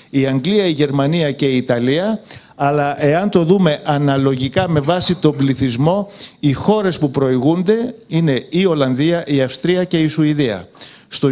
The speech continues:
Eurosource, που είναι ένα site της Ευρωπαϊκής Ουρολογικής Εταιρείας, για να ευλογήσω και λίγο τα γένια μας,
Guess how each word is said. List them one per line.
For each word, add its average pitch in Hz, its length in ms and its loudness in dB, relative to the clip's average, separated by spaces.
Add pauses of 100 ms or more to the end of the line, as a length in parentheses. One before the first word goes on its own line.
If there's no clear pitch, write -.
Eurosource, 190 600 0
που 185 80 2
είναι 190 120 2
ένα 170 240 0
site 175 180 2
της 170 100 -4
Ευρωπαϊκής 143 640 0
Ουρολογικής 135 600 0
Εταιρείας, 135 560 0
για 151 140 0
να 139 120 2
ευλογήσω 131 480 -2
και 127 120 -6
λίγο 131 200 0
τα 117 100 -4
γένια 131 320 0
μας, 190 220 -2